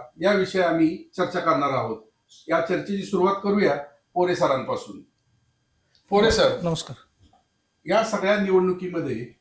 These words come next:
Speaker 1: समाधान दादा आवताडे नेमके कुठे आहेत?
Speaker 2: स्था-, स्थानिक स्वराज्य संस्था निवडणुका या कार्यकर्त्यांच्या निवडणुका मानल्या जातात. नगरपालिका, पंचायत समिती, जिल्हा परिषद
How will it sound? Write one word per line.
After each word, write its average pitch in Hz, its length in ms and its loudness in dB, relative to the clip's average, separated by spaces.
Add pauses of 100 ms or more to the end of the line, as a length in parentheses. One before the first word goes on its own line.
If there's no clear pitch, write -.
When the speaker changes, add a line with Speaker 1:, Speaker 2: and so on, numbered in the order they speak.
(140)
Speaker 1:
समाधान 196 500 -2
दादा 175 200 0
आवताडे 147 640 -2
नेमके 190 300 -4
कुठे 214 260 0
आहेत? 113 240 0 (2250)
Speaker 2:
स्था-, 156 500 2
स्थानिक 165 320 0
स्वराज्य 185 300 2
संस्था 156 600 2 (200)
निवडणुका 156 420 2
या 160 160 4
कार्यकर्त्यांच्या 156 640 -2
निवडणुका 151 380 -4
मानल्या 143 280 -2
जातात. 135 260 -4 (840)
नगरपालिका, 156 800 0
पंचायत 151 460 -2
समिती, 151 360 -6
जिल्हा 147 220 -2
परिषद 139 340 -2